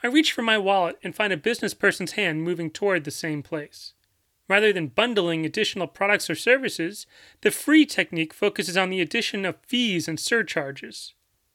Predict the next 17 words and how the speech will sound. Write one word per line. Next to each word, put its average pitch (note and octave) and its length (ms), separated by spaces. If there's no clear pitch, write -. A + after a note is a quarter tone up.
How B3 120
many D#4 140
times B3+ 300
have G#3+ 120
we G#3 80
seen F#3+ 360
late-night G3 420
infomercials E3 720
that E3+ 180
proudly A3 360
describe D#3+ 600
the - 80
product E3 480
being D#3+ 260
advertised D#3 640
as E3 320
free? D4+ 460